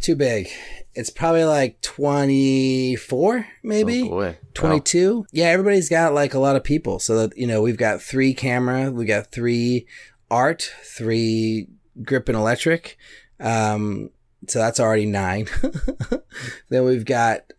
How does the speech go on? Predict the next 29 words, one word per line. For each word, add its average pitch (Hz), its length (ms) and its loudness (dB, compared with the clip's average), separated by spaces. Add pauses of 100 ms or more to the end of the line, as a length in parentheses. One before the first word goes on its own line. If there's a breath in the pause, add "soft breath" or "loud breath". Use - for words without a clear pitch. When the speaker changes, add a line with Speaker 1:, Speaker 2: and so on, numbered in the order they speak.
(160)
Speaker 1:
a - 160 -8
sound, 127 480 2
which 123 140 0
is 120 80 -2
a 120 60 -2
two-person 120 560 -2
team, 127 440 -2
so - 140 -2
that's 110 360 -2
eleven. 110 680 -2 (540 loud breath)
And 113 160 -2
then 117 140 0
we've 110 200 -2
got, 107 460 0 (140)
um, 104 560 -4
hair 127 240 0
and 117 100 0
makeup, 113 480 0 (500)
uh, 107 260 -2
which 107 200 -2
is - 140 -6
one, 104 460 -4
so 107 140 -4
that's 110 220 -2
twelve. 104 680 -2 (440 soft breath)
Uh, 110 200 0
wardrobe, 117 800 0
thirteen. 110 920 -2 (600 soft breath)
Um, 107 760 -2